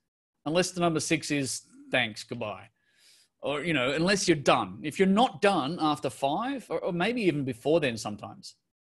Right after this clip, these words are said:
ask yourself, really, is, I mean, if you've got nothing better to do, <laughs> and they've got nothing better to do,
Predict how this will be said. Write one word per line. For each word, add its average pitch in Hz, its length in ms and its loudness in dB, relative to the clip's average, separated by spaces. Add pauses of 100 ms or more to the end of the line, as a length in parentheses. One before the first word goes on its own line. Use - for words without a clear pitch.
(500)
ask 165 240 -2
yourself, 156 420 2
really, 165 400 4 (340)
is, 139 280 -2
I - 20 0
mean, 226 140 2
if 269 100 -2
you've 233 80 -4
got 320 140 2
nothing 208 240 -2
better 175 180 2
to 143 80 -8
do, 143 500 0
<laughs> - 80 -12
and 160 140 -2
they've 170 160 4
got 165 140 4
nothing 135 320 0
better 120 160 2
to 110 100 -4
do, 110 320 -2